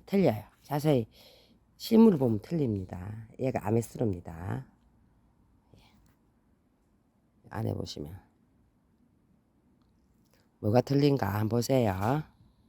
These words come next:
예. 멋지죠? 얘가 아메스트로입니다. 아이고, 예쁘다. 그죠? 잘 키워놨죠? 반질반질하이.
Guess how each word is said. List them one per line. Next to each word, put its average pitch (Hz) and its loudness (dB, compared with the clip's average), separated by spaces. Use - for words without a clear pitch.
예. 113 -20
멋지죠? 127 -2
얘가 95 -8
아메스트로입니다. - -12
아이고, 113 -2
예쁘다. 98 -6
그죠? 101 -10
잘 117 -6
키워놨죠? 131 2
반질반질하이. 98 -10